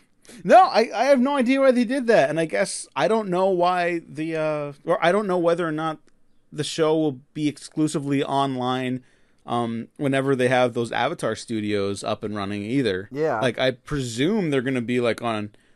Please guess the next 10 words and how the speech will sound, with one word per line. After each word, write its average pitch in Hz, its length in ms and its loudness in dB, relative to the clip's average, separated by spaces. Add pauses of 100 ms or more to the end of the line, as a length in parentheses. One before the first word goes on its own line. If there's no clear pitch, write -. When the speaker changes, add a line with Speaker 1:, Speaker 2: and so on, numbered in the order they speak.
(300)
Speaker 1:
whatever 127 380 2
streaming 135 400 -4
service 117 460 -4
the 110 120 -8
Paramount 127 720 -2
stuff 101 280 -4
ends 107 200 -6
up 107 180 -6
on, 107 180 -2
because 104 460 -4